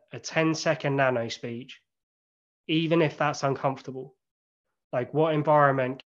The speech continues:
can I do it where I'm more comfortable? So that might be via social audio where no one can see you. It might be via video call to a family member.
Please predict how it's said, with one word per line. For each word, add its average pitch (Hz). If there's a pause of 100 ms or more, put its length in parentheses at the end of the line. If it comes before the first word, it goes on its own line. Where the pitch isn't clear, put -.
can 147
I 135
do 135
it 135
where 131
I'm 127
more 143
comfortable? 131 (380)
So 123 (280)
that 143
might 156
be 123
via 123
social 120
audio 117 (720)
where 127
no 127
one 120
can 123
see 131
you. 120 (420)
It 139
might 147
be 135
via 127
video 131
call 120
to 131
a 120
family 143
member. 120